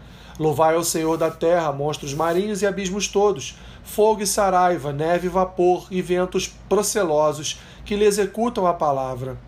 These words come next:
Os mo-, montes e todos os outeiros, árvores frutíferas e todos os cedros, feras e gados, répteis e voláteis, reis da terra e todos os povos, príncipe e todos os juízes da terra, rapazes e donzelas, velhos e crianças,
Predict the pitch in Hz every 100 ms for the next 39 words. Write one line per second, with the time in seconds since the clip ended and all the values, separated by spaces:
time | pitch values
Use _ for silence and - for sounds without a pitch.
0 | - - - - - - - - 135 147
1 | 156 175 156 180 202 196 151 135 156 175
2 | 160 151 147 170 170 196 214 156 139 139
3 | 151 151 - 165 - 226 240 233 214 208
4 | 226 202 220 - 165 160 147 139 - -
5 | - - - 185 196 185 196 185 196 180
6 | 143 151 165 - 165 170 180 170 175 170
7 | 147 139 139 151 147 170 170 165 160 139
8 | 139 - 160 175 190 190 - - - -
9 | 226 277 277 208 226 196 220 185 220 196
10 | 202 202 180 196 196 160 151 143 139 165
11 | 180 190 180 175 185 185 160 185 190 143
12 | 147 160 156 175 185 190 220 226 - -